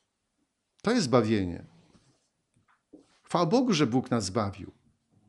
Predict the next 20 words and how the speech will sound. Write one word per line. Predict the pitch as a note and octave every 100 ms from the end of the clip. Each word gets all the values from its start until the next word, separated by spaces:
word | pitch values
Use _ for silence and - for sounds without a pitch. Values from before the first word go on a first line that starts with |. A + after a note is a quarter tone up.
| _ _ -
ale | B2+
po | B2+ E3+
to, | D#3+
żebyśmy | D3 C#3+ - C#3+ C#3 C3
budowali | B2 C3 B2+ C#3 C3 G#2+
się | -
na | A2
Boży | G#2+ C3+ B2+
dom. | A#2 B2 F#2 E2+ _ _ _ _ _ _ _ - - - - -
I | B2
kiedy | E3 E3
apostoł | F#3 F3+ F3 -
Paweł | E3 E3+ E3
spotkał | C#3+ - E3+ - C3+
na | B2
swojej | - D3 C#3 B2+
drodze | B2+ C#3+ B2+
Pana | B2 C#3 B2
Jezusa, | A2+ A#2 A#2+ - G2 - _ _ _ _ _ _ _ _ _ _ _ _ _ _ _ _ _ _ _ _ _ _ _ _ _ _ _ _ _ _ _ _ _ _ D3+
wiedział, | D#3+ - F2+ F#2